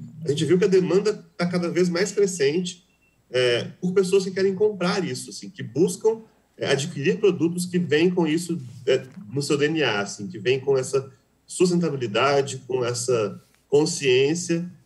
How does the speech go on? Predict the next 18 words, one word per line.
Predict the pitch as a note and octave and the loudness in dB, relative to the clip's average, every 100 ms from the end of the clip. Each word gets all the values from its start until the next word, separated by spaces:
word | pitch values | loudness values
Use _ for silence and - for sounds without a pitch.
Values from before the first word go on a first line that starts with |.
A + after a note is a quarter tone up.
| _ _ | _ _
desde | A2+ D#3 F#3 F3+ | 0 2 4 4
o | |
nascimento | E3+ - D3 C#3 D#3+ F#3 F3+ F3+ | 2 0 0 2 2 0 2 2
até | E3+ - - D#3+ | 2 -4 -6 -4
a | D#3 | -2
entrega, | D3+ C#3 C#3 D#3 F3 D#3 | -6 0 4 4 2 -2
até | C#3 D3+ | -4 -8
chegar | C3 C#3 | -2 -2
na | C#3+ | -2
porta | C3+ C#3 | -6 -8
da | C3+ | -8
casa | C3 B2+ A#2 | -6 -4 -4
dele. | G#2 C#3 D3 C#3+ | 2 2 2 -4
Então, | C#3 D3 | -2 -2
assim, | - C3 F2+ - _ _ _ | -2 -6 -8 -12 _ _ _
é, | G#2 A2 G#2 F2+ | 0 2 2 -2
acho | G#2 A#2 A#2 | -6 -8 -4
que | C3 A#2+ F#2+ | 0 0 -2